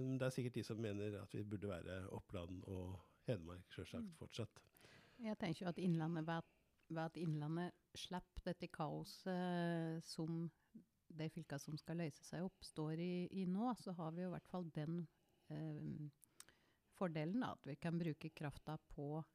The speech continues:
Speaker 2: det fylkeskommunen skal drive med, i stedet for det organisatoriske, og, og det trenger fylkeskommunen helt definitivt. Nå har vel de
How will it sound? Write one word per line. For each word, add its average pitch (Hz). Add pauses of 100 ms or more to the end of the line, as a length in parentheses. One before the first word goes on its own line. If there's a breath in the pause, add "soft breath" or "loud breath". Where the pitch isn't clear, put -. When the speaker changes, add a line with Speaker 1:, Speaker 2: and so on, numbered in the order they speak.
(140)
Speaker 2:
det 151
fylkeskommunen 151
skal 175
drive 175
med, 190
i 180
stedet 143
for 156
det 165
organisatoriske, 170
og, 175
og 185
det 170
trenger 196
fylkeskommunen 170
helt 180
definitivt. 175
Nå 190
har 190
vel 185
de 185